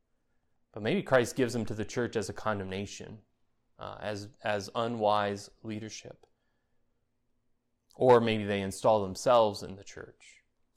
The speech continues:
Or maybe Satan has something to do with their being in the church and in the position they are within the church, right? So there's, there's layers here. But what us, I want us to understand, all that to say is so we may come to this verse eleven and say, we see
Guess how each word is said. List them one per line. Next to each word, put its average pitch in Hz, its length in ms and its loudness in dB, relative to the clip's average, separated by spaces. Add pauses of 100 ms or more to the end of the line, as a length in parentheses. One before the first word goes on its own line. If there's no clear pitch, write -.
Or 117 80 -4
maybe 117 240 -2
Satan 151 400 -2
has 98 180 -6
something 95 360 -10
to 98 80 -10
do 98 240 -8
with 98 180 -8
their 101 160 0
being 98 420 -6
in 107 180 -6
the 95 100 -8
church - 400 -10 (260)
and 107 100 -6
in 101 60 -4
the 101 80 -4
position 101 460 -6
they 101 120 -2
are 131 200 6
within 95 260 -4
the 95 140 -16
church, - 260 -20 (140)
right? 107 240 -12
So 101 260 -8 (380)
there's, 101 180 -6 (320)
there's 110 220 -2
layers 110 500 4
here. 101 220 -12 (680)
But 143 120 10
what 160 120 12
us, 156 200 10
I 156 120 4
want 156 360 10
us 185 160 4
to - 100 4
understand, 147 640 4 (180)
all 156 140 12
that 180 140 12
to 147 80 6
say 185 340 10
is 123 320 8 (300)
so 156 100 10
we 160 140 8
may 180 220 10
come 190 260 8
to 175 100 6
this 151 220 6
verse 165 300 6
eleven 170 340 12
and 139 180 8
say, 139 360 10
we 139 160 0
see 147 340 2